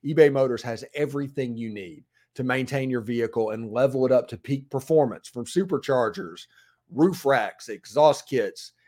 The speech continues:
L E D headlights, and more. Whatever you're into, speed, power, or style, eBay Motors has you covered.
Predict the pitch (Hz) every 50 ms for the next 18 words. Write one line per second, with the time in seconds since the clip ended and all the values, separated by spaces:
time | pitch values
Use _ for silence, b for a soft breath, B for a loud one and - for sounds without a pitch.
0 | _ - 139 151 165 151 143 151 143 - 151 147 143 143 143 139 135 - - -
1 | 147 165 160 160 147 113 98 82 90 113 120 139 143 151 170 185 180 180 185 180
2 | 156 - _ _ _ _ _ _ - 160 160 160 156 143 131 - 117 92 90 -
3 | - - - - 190 196 196 190 175 160 - - 165 165 180 190 196 196 196 -
4 | 165 170 202 196 202 - - 220 180 151 120 113 117 101 - _ _ _ _ _
5 | _ _ _ _ _ _ _ - 160 165 151 139 127 123 131 123 107 95 - 107
6 | 101 101 92 104 95 - 120 110 98 90 82 -